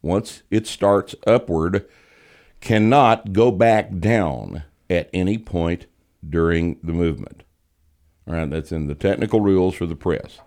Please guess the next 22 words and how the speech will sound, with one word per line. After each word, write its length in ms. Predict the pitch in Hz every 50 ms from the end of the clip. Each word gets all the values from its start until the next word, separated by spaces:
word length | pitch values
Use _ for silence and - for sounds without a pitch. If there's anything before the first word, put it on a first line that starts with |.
| _ _ _ _ _ _ _ _ _ _ _ _ _ -
I 120 | 92 87 85
know 260 | 82 87 87 92 92
it's 140 | 87 - 98
in 100 | 90 87
the 80 | 82
technical 460 | - - 95 - - 90 87 92 90
rules 380 | 90 98 110 117 117 110 110 104
for 100 | - 92
the 80 | 87 -
press 400 | - 139 151 156 151 147 - - _ - - - _
because 280 | - 104 117 120 107 120
I 80 | 113 113
wrote 300 | 110 110 110 110 104 -
the 100 | 85 76
things. 540 | - - 67 53 - - _ - - - - _ _ _ _ _ _ _ _ _ -
All 80 | 73 78
right. 240 | 80 90 - - - _ _ _ _ _ _ _
Now, 360 | - 107 131 127 98 - - - _ _ _
had 260 | - - 135 151 151
I 200 | 143 139 143 151
been 180 | 139 139 139 135
sitting 640 | 117 - - 143 139 110 95 85 85 101 131 135